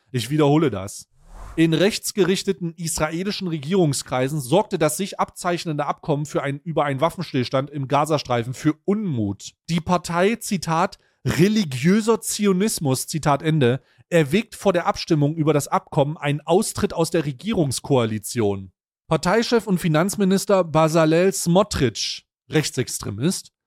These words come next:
sieht in dem Abkommen, das unter anderem eine Freilassung israelischer Geiseln und palästinensischer Gefängnisinsassen vorsieht, eine Gefahr für die nationale Sicherheit.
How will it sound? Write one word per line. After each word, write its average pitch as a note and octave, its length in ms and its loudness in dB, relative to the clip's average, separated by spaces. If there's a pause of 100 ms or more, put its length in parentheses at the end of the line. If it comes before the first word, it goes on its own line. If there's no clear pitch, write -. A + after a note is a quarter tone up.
(260)
sieht G#3 320 -2
in A#3 80 2
dem G3+ 140 0
Abkommen, G#3+ 500 0
das F3 160 2
unter F3+ 280 0
anderem F#3+ 380 0
eine F3 200 0
Freilassung F#3 580 0
israelischer E3+ 640 -2
Geiseln F#3 400 2
und D#3+ 120 0
palästinensischer E3 800 -2
Gefängnisinsassen D3+ 840 -2
vorsieht, C#3+ 340 -2
eine D3+ 220 0
Gefahr D#3+ 420 2
für F#3 140 -4
die E3 100 0
nationale D#3 540 0
Sicherheit. A2+ 640 -2